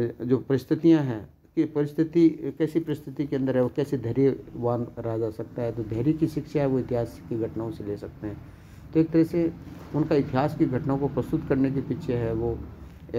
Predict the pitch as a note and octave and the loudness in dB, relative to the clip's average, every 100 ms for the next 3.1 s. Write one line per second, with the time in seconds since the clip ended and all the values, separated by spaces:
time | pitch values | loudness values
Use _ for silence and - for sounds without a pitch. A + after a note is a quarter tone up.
0 | A#2 A2 A#2 C3 D3 C#3+ B2+ C#3+ E3 D#3+ | 0 2 4 4 4 4 4 4 4 4
1 | D3 B2 A#2 A2 G#2 F#2 - - - D3+ | 2 0 0 -2 -6 -10 -10 -8 -6 -6
2 | - C3+ C3+ A#2 G#2+ C#3+ D#3 C#3 B2+ B2+ | -6 -2 -2 -2 2 6 6 4 2 0
3 | A2+ | -4